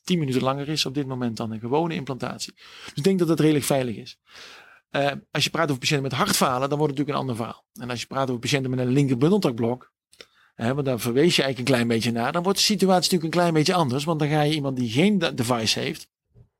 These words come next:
een device plaatsen. Ehm, en dan is natuurlijk de vraag, wanneer ga je C R T plaatsen? Ja, dan, dan vind ik de guidelines kan ik heel goed,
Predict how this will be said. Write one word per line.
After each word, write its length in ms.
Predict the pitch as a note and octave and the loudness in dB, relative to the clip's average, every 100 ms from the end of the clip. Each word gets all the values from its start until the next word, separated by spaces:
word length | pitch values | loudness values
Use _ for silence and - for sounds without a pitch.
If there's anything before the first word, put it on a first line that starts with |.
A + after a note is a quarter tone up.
| _ - | _ -8
een 120 | B2 | -4
device 480 | A2 C3+ B2 - - | 0 2 2 0 -2
plaatsen. 440 | A#2 F2+ - - _ _ - - - - - - - _ | -6 -4 -6 -6 _ _ -20 -20 -18 -16 -18 -20 -20 _
Ehm, 300 | C3 A#2 A2+ G#2+ | -2 -2 -2 -6
en 140 | - C3 | -6 0
dan 160 | D3+ | 2
is 40 | F#3 | 2
natuurlijk 200 | - B2+ | 2 0
de 60 | |
vraag, 280 | A#2+ A2+ A#2 | 0 0 -2
wanneer 240 | A#2 F3 C3 | 0 2 2
ga 80 | |
je 360 | A2+ G#2+ C#3 A#2 | 0 0 -2 -2
C 40 | D3+ | -4
R 60 | |
T 80 | D#3+ | -6
plaatsen? 440 | - - - - _ _ | -6 -10 -8 -8 _ _
Ja, 260 | _ B2 - | _ -8 -4
dan, 300 | C#3 D3 D3+ - C#2+ | -2 -2 -2 -10 0
dan 300 | D#3+ F3+ F3 | 2 2 2
vind 140 | E3+ | 2
ik 80 | C#3+ | 4
de 100 | C#3 | 2
guidelines 360 | D3 D3 C#3+ | 2 2 0
kan 160 | - C#3+ | 0 -2
ik 100 | C3+ | 0
heel 260 | B2+ D#3 C3+ | 4 4 4
goed, 420 | C3 B2+ - | 2 0 -4